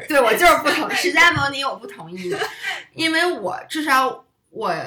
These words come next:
宁愿我是有很大的伤悲和很大的喜悦的时候，我，我，我其实不太喜欢心如止水的那个境界。我 personally，我说，在仅仅代表我个人观念啊，就是我，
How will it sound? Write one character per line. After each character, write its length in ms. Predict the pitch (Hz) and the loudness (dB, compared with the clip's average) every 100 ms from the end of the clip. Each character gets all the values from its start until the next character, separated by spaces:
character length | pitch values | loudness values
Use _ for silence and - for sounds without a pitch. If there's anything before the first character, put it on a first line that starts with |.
| 85 - | -12 -18
宁 400 | - 220 202 220 | -16 -12 -10 -8
愿 340 | 311 330 214 180 | -2 -2 -2 -4
我 120 | 160 | -8
是 120 | 220 | -8
有 140 | 202 233 | -8 -10
很 300 | - 196 - | -10 -14 -6
大 180 | 180 | -4
的 160 | 160 175 | -4 -10
伤 340 | - 196 190 | -10 -10 -8
悲 160 | 196 190 | -8 -8
和 140 | 190 202 | -8 -12
很 240 | - - | -12 -12
大 160 | 175 185 | -8 -8
的 120 | 160 180 | -10 -12
喜 260 | - - | -14 -18
悦 220 | 90 127 | -14 -12
的 140 | 113 131 | -12 -12
时 180 | - - | -14 -16
候， 360 | - - - _ _ _ - | -14 -16 -18 _ _ _ -10
我， 300 | 208 - _ _ | -10 -10 _ _
我， 160 | 175 - | -12 -6
我 200 | 208 185 | -4 -6
其 180 | - 262 | -8 -10
实 100 | 285 | -10
不 160 | 220 | -12
太 240 | 233 262 247 | -8 -6 -6
喜 200 | - 180 | -10 -10
欢 220 | 175 185 | -10 -8
心 260 | - 247 | -8 -10
如 180 | 220 214 | -12 -14
止 180 | - 185 | -12 -12
水 180 | - - | -10 -14
的 80 | - | -12
那 120 | 165 | -8
个 80 | 175 | -8
境 340 | 196 - 175 151 | -8 -10 -10 -10
界。 260 | 151 - - | -12 -14 -12
我 160 | - 262 | -10 -10
personally， 580 | - 349 359 226 185 170 | -6 -4 -4 -4 -6 -6
我 120 | 160 | -8
说， 340 | - 233 202 _ | -6 -8 -8 _
在 160 | - 233 | -2 -2
仅 280 | - 185 196 | -2 -12 -10
仅 160 | 151 165 | -8 -4
代 120 | 220 | -2
表 180 | 220 220 | -2 -2
我 80 | - | -6
个 120 | 220 | -10
人 220 | 139 160 | -10 -10
观 200 | 175 160 | -8 -8
念 120 | 160 131 | -10 -12
啊， 240 | 90 80 | -14 -14
就 120 | 214 | -12
是 120 | 226 214 - _ _ _ _ _ _ _ _ _ _ | -10 -10 -12 _ _ _ _ _ _ _ _ _ _
我， 120 | - | -6